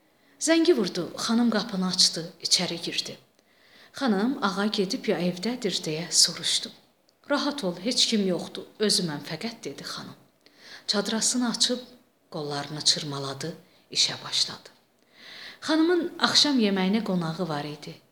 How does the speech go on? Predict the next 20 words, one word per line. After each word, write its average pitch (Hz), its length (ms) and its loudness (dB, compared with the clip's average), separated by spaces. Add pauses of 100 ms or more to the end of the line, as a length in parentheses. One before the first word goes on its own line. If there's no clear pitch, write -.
Üç - 220 0
dana 214 380 0 (320)
iri 208 260 2
toyuğu 175 420 -2
qoymuşdu, 170 580 -2 (440)
ət 202 200 -10
təxtəsi - 440 -2
üstündə 170 400 -4 (220)
təmizləyirdi. - 800 -8 (760)
Camları 160 560 -4
silə-silə 156 640 -4 (440)
toyuqlara 156 580 -6
baxıb 160 340 -8 (540)
dərin 147 360 -12
ah - 120 -8
çəkdi. - 460 -4 (1800)
"Oğluna 285 640 4
sup - 300 2
bişirəcəm," 170 640 2
demişdi. - 480 0